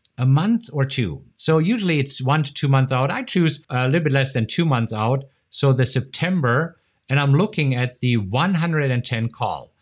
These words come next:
Now again, right now Boeing is trading at around a hundred and eighty. So why do I go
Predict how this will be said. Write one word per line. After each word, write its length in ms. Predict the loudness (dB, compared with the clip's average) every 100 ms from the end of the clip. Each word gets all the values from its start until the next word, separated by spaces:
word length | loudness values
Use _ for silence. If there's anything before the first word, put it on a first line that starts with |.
| _ _ -2
Now 160 | 0
again, 380 | 0 -2 -4 -10 _
right 340 | -4 -2 -2
now 280 | -2 0 0
Boeing 340 | 2 2 4 2
is 140 | 0
trading 420 | -4 -2 -2 0
at 200 | -2 -4 _ _
around 480 | -6 -2 -2 0 -2
a 60 | -2
hundred 260 | -2 0
and 120 | 0 0
eighty. 480 | -2 0 -2 -4 _ _
So 240 | -2 0
why 340 | 2 -2 -4 -4
do 200 | -2 0
I 120 | 0
go 560 | 0 2 2 2 -2